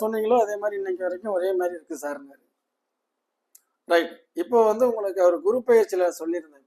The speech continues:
பதவி உயர்வும் சம்பள உயர்வும் கிடைக்கும்னு. சார் ரெண்டுமே நீங்க சொன்னதுக்கு அப்புறம் கிடைச்சிருச்சு சார், அதுக்கப்புறம் தான் உங்களை பார்க்க முடியாது. இது மாதிரி வாய்ப்புக்காக காத்திருக்கக்கூடியவர்கள்.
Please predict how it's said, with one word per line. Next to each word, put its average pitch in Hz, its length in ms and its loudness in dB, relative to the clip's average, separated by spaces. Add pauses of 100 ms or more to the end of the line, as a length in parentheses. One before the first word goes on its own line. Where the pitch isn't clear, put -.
(100)
பதவி 233 320 0 (120)
உயர்வும் 196 420 0 (840)
சம்பள 226 280 2 (140)
உயர்வும் 185 400 0
கிடைக்கும்னு. 156 480 -8 (160)
சார் 170 200 2
ரெண்டுமே 208 320 0 (180)
நீங்க 180 220 -6
சொன்னதுக்கு 180 340 2
அப்புறம் 196 260 -2
கிடைச்சிருச்சு 160 440 -4
சார், 139 160 -8 (380)
அதுக்கப்புறம் 180 440 4
தான் 220 100 2
உங்களை 190 220 0
பார்க்க 180 260 0
முடியாது. 156 320 0 (480)
இது 185 160 2
மாதிரி 240 160 6 (120)
வாய்ப்புக்காக 233 720 6
காத்திருக்கக்கூடியவர்கள். 139 720 -12